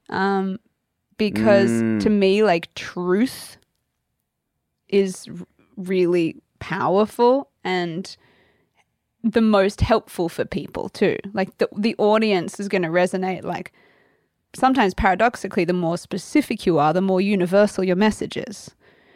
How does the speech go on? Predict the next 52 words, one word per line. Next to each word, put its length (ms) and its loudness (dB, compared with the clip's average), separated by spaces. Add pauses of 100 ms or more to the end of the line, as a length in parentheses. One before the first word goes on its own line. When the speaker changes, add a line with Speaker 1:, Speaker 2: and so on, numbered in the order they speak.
(280)
Speaker 1:
Because 300 -2
you're 120 0
pinpointing 760 2
down 340 4
this 160 -2
idea, 480 0
this 200 -6
feeling 420 2
or 80 2
sensation, 720 0
and 100 -2
Speaker 2:
Yeah. 120 4
Speaker 1:
people 160 0
are 20 2
like, 180 0 (320)
"Wait, 240 6
I 60 4
get 220 0
that." 200 -6 (800)
Even 260 6
if 160 2
you're 140 6
like, 240 4 (220)
"This 200 2
is," 140 2
like, 160 2
Speaker 2:
Yeah. 100 -4
Speaker 1:
I 160 4
talk 260 2
about 220 2
my 120 4
cat 260 2
on 100 2
a 60 2
Tuesday 420 4
in 80 2
an 100 0
alley 320 4
and 100 2
how 140 2
I 100 0
spewed. 360 2 (260)
Like, 220 4
<laughs> 500 -2 (440)
but 100 6
it 40 6
doesn't 280 6
matter 240 6
<laughs> 60 2
because 340 6
it's 240 4
like 220 2